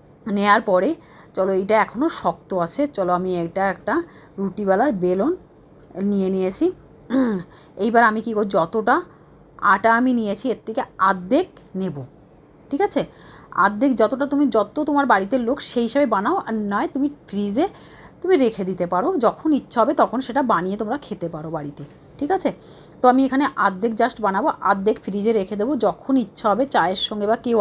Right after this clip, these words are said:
আসলে তখন আমি বানিয়ে দেবো। তো হেভি তাড়াতাড়ি হয়ে যায়। এইবার কি করবো, একটু তেল দিয়ে এইটাকে আমি, রুটিটাকে পাতলা করে বেলতে হবে, হেভি পাতলা করে। হ্যাঁ, পাতলা করে না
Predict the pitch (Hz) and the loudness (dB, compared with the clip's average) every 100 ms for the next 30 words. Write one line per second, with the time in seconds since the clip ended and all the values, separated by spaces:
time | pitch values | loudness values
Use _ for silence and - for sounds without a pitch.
0 | 175 - 285 285 220 208 180 143 156 151 | 2 -2 -6 -6 -6 -6 -6 -8 -10 -12
1 | 151 151 - - - - - 202 220 220 | -12 -14 -18 -20 -20 -20 -8 0 0 2
2 | 254 320 294 - 220 220 196 202 247 220 | 4 6 4 -2 -4 0 2 2 -2 -2
3 | 190 202 - 220 254 269 220 190 208 233 | 0 0 -2 -2 -2 -4 -6 -4 -4 -4
4 | - 262 - 220 262 240 196 208 - - | -6 -10 -2 2 4 2 0 -4 -8 -20
5 | - - 214 220 214 247 277 311 208 196 | -14 -6 -6 -2 -2 0 0 0 0 -4
6 | 202 208 294 - 202 - 320 311 311 285 | -4 -4 -6 -8 -8 0 4 4 4 2
7 | 208 175 175 165 156 160 - - 214 220 | 0 -2 -4 -4 -6 -12 -18 -8 -4 -2
8 | 262 156 - 151 151 147 - - - - | 0 -2 -4 -12 -10 -12 -14 -20 -20 -20
9 | - - 294 320 196 170 - - - 190 | -20 -12 -2 0 0 -4 -18 -20 -2 -2
10 | 208 262 277 294 269 190 | 0 2 2 4 2 2